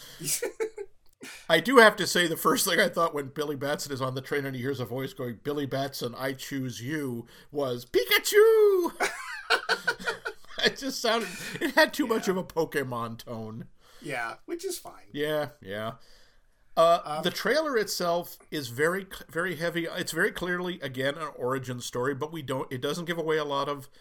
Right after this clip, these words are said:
Speaker 2: well, it gives away an awful lot of what I assume is the first act. But that's about
Speaker 1: Yeah.
Speaker 2: it. We don't really know who the villain is. <clears throat> We don't know what the, uh, what the major conflict is. I, I cheated and looked at the credits. The villain apparently is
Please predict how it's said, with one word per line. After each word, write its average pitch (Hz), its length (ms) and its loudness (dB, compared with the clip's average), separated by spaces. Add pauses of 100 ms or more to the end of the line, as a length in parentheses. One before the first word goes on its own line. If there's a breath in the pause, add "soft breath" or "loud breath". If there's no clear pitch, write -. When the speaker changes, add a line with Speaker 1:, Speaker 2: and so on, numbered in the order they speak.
(420 soft breath)
Speaker 2:
well, 135 120 -2
it 147 80 -6
gives 302 180 0
away 208 200 8
an 151 140 4
awful 156 380 4
lot 151 200 4
of 123 100 0
what 131 100 0
I 127 60 2
assume 147 400 -2
is 131 100 -6
the 127 80 -6
first 123 400 -4
act. 113 460 -6 (160)
But 151 100 -4
that's 185 220 -2
about 147 420 0
Speaker 1:
Yeah. 185 140 0
Speaker 2:
it. - 160 -12 (340 soft breath)
We 185 140 -2
don't 226 240 0
really 196 260 2
know 175 220 2
who 165 120 -6
the 143 120 0
villain 147 360 -2
is. 127 420 -4 (840)
<clears throat> 139 160 -10
We 135 120 0
don't 156 240 -2
know 156 440 2
what 131 260 -2
the, 131 260 -2
uh, 131 200 2 (120)
what 135 160 -6
the - 60 -2
major 120 260 -2
conflict 196 680 -2
is. 90 280 -8 (520 soft breath)
I, 135 200 0
I 127 300 -2
cheated 151 460 -4
and 120 140 -10
looked 139 180 -6
at - 60 -12
the - 80 -8
credits. 170 420 -2
The 117 100 -8
villain 262 320 4
apparently 226 680 0
is 220 520 -2